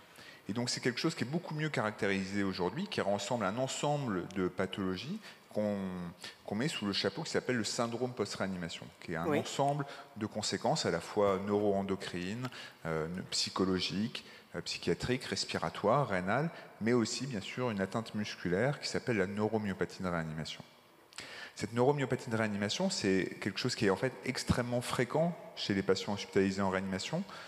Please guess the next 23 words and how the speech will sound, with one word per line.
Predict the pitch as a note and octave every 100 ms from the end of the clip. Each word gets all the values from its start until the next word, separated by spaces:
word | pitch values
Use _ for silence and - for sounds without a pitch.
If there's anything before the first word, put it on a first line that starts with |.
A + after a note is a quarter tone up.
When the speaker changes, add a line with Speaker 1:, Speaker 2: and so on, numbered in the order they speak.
| - -
Speaker 1:
Les | A2
patients | A2+ A2+ D3
qui |
sont | - A2+
sous | G2+ A2
ventilation | G#2+ B2 C#3 - C3 A#2+ A2 - A#2+
artificielle | A2 - - G#2+ - G2+ F#2+ E2 D2+ - -
plus | - C#3+
de | B2+
sept | F#2 - G#2
jours, | G2 A2 F#3+ - - - - - -
c'est | - G#2+
cinquante | - D3 E3 D3+
pour | C#3 -
cent | C3
des | A#2+
patients | - F#2+ - C#3+
qui | -
vont | G2+ G2
avoir | G2+ A2+
une | G#2
atteinte | F#2 G#2+ -
musculaire. | G2+ - - E2 -